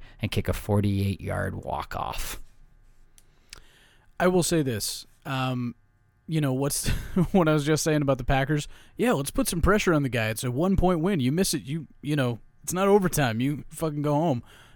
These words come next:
Speaker 2: Carlson did it, and, uh, there was a lot of talk after that interception that Derek Carr was like, "If we get this fucking ball back, I promise you I'm gonna win this game."
Speaker 1: He said that, yeah.
Speaker 2: And, I mean, what are you gonna say? <laughs>
Speaker 1: True.
Speaker 2: You know, it's,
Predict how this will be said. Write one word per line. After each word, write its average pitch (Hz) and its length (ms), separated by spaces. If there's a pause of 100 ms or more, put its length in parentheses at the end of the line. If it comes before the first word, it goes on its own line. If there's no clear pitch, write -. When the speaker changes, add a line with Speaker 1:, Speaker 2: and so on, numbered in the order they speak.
(140)
Speaker 2:
Carlson 233 400
did 240 140
it, 123 200
and, 156 320
uh, 147 240 (260)
there 160 120
was 156 100
a 165 40
lot 175 140
of 170 60
talk 143 300
after 143 340
that 131 160
interception 131 640 (420)
that 143 120
Derek 156 240
Carr 147 220
was 135 160
like, 123 160
"If 135 100
we 143 80
get 143 140
this 143 120
fucking 143 280
ball 135 160
back, 120 220
I - 40
promise 120 380
you 127 60
I'm 113 60
gonna 113 120
win 110 100
this 104 160
game." 101 180
Speaker 1:
He 113 120
said 151 260
that, 113 180
yeah. 131 280 (760)
Speaker 2:
And, 143 460 (160)
I 175 60
mean, 165 320
what 147 280
are - 20
you 160 120
gonna 156 240
say? 92 300
<laughs> - 40 (140)
Speaker 1:
True. 113 180
Speaker 2:
You - 100
know, 185 180
it's, - 180